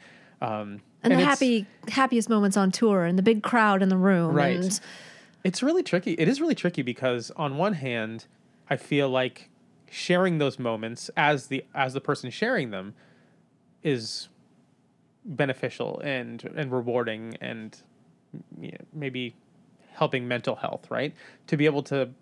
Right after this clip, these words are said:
Speaker 1: be like, "Oh, I, I can't believe I'm here. I can't believe I'm playing Radio City Music
Speaker 2: Right.
Speaker 1: Hall.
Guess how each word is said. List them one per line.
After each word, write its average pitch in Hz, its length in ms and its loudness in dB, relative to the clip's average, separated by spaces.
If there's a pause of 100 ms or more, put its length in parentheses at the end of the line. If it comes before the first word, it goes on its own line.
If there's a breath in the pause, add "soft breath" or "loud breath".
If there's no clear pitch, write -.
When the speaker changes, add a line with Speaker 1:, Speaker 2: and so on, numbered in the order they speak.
Speaker 1:
be 143 100 -2
like, 127 160 -4
"Oh, 220 160 0
I, 143 220 -2
I 165 40 2
can't 233 200 2
believe 220 200 4
I'm 170 120 4
here. 165 260 2
I 101 60 -4 (100)
can't 180 140 -2
believe 175 140 0
I'm 139 140 0
playing 156 460 0 (180)
Radio 147 320 2
City 147 300 -4
Music 135 240 2
Speaker 2:
Right. 208 100 2
Speaker 1:
Hall. 107 240 0